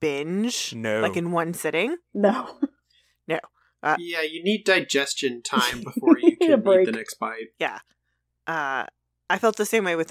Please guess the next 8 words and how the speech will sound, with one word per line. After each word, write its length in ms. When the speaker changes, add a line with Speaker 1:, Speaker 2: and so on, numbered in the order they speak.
Speaker 1:
Ozarks. 920
Those 180
are 80
very 380
dense 560
episodes 680
of 80
television, 720